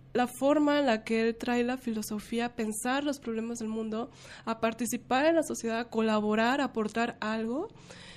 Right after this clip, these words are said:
Y pues bueno, a él se le adjudicó la tarea en definir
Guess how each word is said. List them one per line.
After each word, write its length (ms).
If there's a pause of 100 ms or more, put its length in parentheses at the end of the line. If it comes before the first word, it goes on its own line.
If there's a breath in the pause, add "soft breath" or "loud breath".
(140 loud breath)
Y 140
pues 260
bueno, 380
a 120
él 120
se 180
le 400
adjudicó 640
la 160
tarea 500 (640)
en 440
definir 580